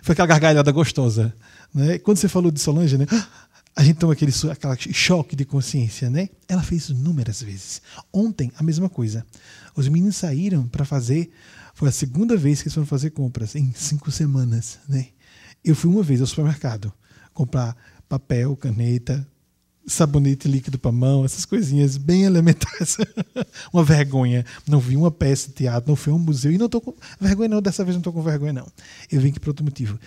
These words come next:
Sim, aí então os meninos saíram e Eugênia começou, começou a conversar comigo. "Estão pra chegar, Eugênia, tem vergonha." Porque ela começou a ficar,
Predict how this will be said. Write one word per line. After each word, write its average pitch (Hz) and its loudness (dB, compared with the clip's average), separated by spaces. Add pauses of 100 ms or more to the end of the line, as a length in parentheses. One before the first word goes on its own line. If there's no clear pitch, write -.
(180)
Sim, 160 -2 (380)
aí 214 2
então 247 0
os 214 -2
meninos 165 2
saíram 190 -2 (420)
e 202 -2
Eugênia 185 2
começou, 185 -2
começou 214 0
a 190 -2
conversar 185 -2
comigo. 160 -2
"Estão - -10
pra - -4
chegar, 175 -14
Eugênia, 214 -14
tem 233 -16
vergonha." 214 -12
Porque - -12
ela 185 -6
começou 196 -4
a 165 -8
ficar, - -12